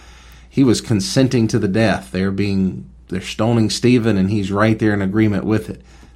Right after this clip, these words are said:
Wonderful transforming effect that happens in his life.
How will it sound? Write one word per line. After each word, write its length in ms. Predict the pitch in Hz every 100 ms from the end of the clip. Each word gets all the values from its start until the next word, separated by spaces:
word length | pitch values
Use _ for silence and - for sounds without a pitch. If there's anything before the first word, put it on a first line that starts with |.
| -
Wonderful 680 | 139 95 120 170 185 160 123
transforming 640 | 95 107 98 - 110 98 92
effect 380 | - 92 -
that 120 | - -
happens 560 | 113 123 123 110 95
in 80 | 113
his 160 | 110 117
life. 340 | 131 123